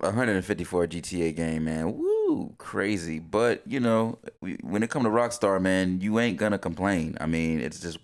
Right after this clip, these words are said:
they do what they do, and we ain't even mad. So, I say bring it on. But, um, yeah, you know. And I've been telling people for the past ten years, damn near, like, I'm not getting the next console until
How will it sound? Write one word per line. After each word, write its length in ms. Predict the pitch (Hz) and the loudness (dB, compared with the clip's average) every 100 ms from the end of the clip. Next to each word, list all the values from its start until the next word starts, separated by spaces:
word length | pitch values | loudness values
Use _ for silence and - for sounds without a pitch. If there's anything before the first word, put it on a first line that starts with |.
| 82 | -6
they 140 | 87 | -2
do 120 | 82 | 2
what 120 | 101 95 | 2 2
they 120 | 90 | 0
do, 220 | 82 92 | 2 2
and 120 | 82 | 2
we 200 | 82 90 | 0 0
ain't 200 | 90 87 | 2 2
even 160 | 90 85 | 2 2
mad. 400 | 85 87 73 - | 2 2 0 -2
So, 320 | 71 76 73 - _ _ _ _ - - | 0 0 -2 -10 _ _ _ _ -12 -6
I 100 | 95 | -4
say 220 | 90 87 | -2 -2
bring 240 | 80 90 | 0 0
it 80 | 87 | 2
on. 320 | 90 87 80 | 4 2 2
But, 180 | 80 80 | 0 0
um, 380 | 78 78 78 - _ _ _ _ _ - 98 | 0 0 -4 -8 _ _ _ _ _ -14 -6
yeah, 340 | 87 80 69 - | -2 -2 -2 -10
you 140 | - 62 | -8 -6
know. 220 | 67 - - | -4 -4 -2
And 140 | 98 | 0
I've 280 | 117 127 104 - - - _ - | 2 2 -2 -6 -20 -20 _ -6
been 200 | 78 98 | -2 2
telling 240 | 120 98 | 2 2
people 240 | 98 80 87 | 0 0 -2
for 260 | - 92 | 2 2
the 80 | 82 | 2
past 460 | - 87 82 - - _ - | 0 0 0 -4 -12 _ -6
ten 280 | 110 85 85 | -2 0 2
years, 260 | 98 85 | 2 0
damn 220 | 71 73 | -2 -4
near, 240 | 73 76 73 | -2 -2 -4
like, 300 | 76 69 - | -4 -6 -6
I'm 120 | 80 85 | -4 -2
not 180 | 87 | -2
getting 260 | 85 87 85 | -2 0 2
the 80 | 82 | 2
next 260 | 82 80 - | 0 -2 -4
console 440 | 92 98 - 78 | -2 -2 -2 -2
until 560 | 80 80 82 80 78 | -2 -2 0 2 0